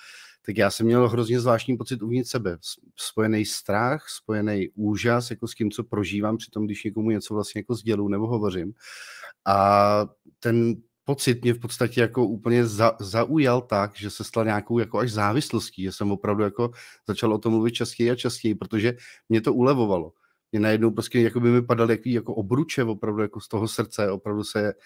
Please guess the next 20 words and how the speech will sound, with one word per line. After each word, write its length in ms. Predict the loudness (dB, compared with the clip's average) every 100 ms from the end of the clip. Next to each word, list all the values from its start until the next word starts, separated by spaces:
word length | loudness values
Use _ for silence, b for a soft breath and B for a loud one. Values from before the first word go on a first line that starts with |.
| b b
sám 260 | 0 2 4
jsem 180 | 2 0
cítil, 280 | 0 0
jak 120 | -2 -2
se 100 | -4
jakoby 240 | -2 -4
proměňuju 580 | 0 2 2 2 0 0
a 40 |
jak 160 | -2 0
mě 180 | -2 -2
to 120 | -4
samotnému 520 | -4 -4 -2 -2 0
pomáhá. 520 | 0 0 0 -2 -8 -14 b b b b
Takže 220 | -6 -6 -2
jsem 180 | -2
to 100 | 0
dělal 200 | 2 2
častěji 400 | 2 -2 -2 0
a 60 | 0
častěji 540 | -2 -4 0 2 2